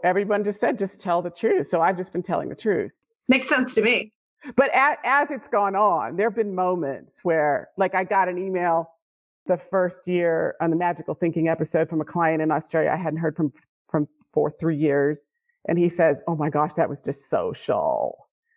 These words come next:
Speaker 1: And then there was a, you know, there's been so many incidences where her dialogue and, and her dialogue with Taylor has been, like, one time I had to turn television off.
Speaker 2: 'Cause it was so similar?
Speaker 1: Like, like, and my husband is,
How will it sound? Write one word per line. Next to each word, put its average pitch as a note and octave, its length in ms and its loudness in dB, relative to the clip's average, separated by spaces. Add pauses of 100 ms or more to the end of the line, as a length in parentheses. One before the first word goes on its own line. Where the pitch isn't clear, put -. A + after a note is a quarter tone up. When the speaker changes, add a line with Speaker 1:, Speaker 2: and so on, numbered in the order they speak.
(540)
Speaker 1:
And F#3+ 180 6
then F3+ 320 6
there F#3+ 140 6
was F3 160 4
a, D#3+ 100 2 (220)
you G3 100 2
know, E3 100 2
there's F3+ 200 0
been G3+ 180 0
so C4 300 0
many A3+ 220 -2
incidences E3 580 -4
where E3 120 2
her E3 180 -2
dialogue D#3 760 0
and, D#3+ 140 -4
and D3 200 -2
her E3 140 0
dialogue F3 380 2
with D3+ 160 -8
Taylor E3 720 0 (600)
has F3+ 240 -2
been, F#3+ 300 0 (1000)
like, F3 280 -2
one A#3 160 2
time A#3+ 160 -2
I D#3+ 60 -2
had E3+ 180 -4
to - 60 -14
turn G#2+ 140 -4
television - 400 -6
off. - 240 -4 (520)
Speaker 2:
'Cause A3+ 160 0
it A3+ 60 2
was G#3 180 0
so G3+ 240 0
similar? A3+ 600 -2
Speaker 1:
Like, F3+ 160 2 (120)
like, G#3+ 240 4 (600)
and C#4 100 2
my F#4 160 4
husband B3 340 2
is, F#3+ 320 -2